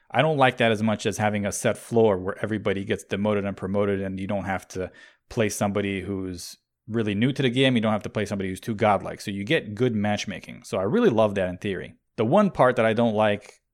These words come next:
is the, obviously the way they implemented it. I just, I like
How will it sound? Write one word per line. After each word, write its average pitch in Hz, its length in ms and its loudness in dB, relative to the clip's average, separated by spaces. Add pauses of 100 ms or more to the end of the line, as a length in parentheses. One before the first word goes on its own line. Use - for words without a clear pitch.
(180)
is 104 720 0 (360)
the, 113 200 -2
obviously 113 420 2
the 98 140 -2
way 104 460 4
they 95 180 -4
implemented 101 440 -2
it. 87 180 -6
I 92 120 -4
just, 92 220 -10
I 101 120 -4
like 104 340 -4